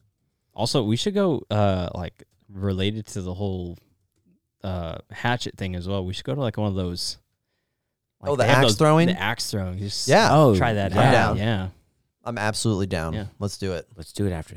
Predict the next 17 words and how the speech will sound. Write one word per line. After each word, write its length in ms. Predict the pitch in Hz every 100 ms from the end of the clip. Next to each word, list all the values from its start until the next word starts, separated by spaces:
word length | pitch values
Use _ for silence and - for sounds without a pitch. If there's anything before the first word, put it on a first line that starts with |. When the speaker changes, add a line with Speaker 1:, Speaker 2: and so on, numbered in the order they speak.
| -
Speaker 3:
this. 360 | - - -
Speaker 2:
We've 80 | -
gotta 180 | 123 117
practice 840 | - 113 113 110 107 90 - - - _ _
Speaker 3:
<laughs> 120 | - - - - - -
Speaker 2:
for 80 | 113
the 80 |
Speaker 3:
I 20 | 101
wanna 120 | 107
Speaker 2:
future. 160 | 80 -
Speaker 3:
try 100 | 87
it. 80 | -
I 60 |
wonder 200 | 80 98
where 220 | 101 92 87
it 80 | 80
is. 380 | 87 71 -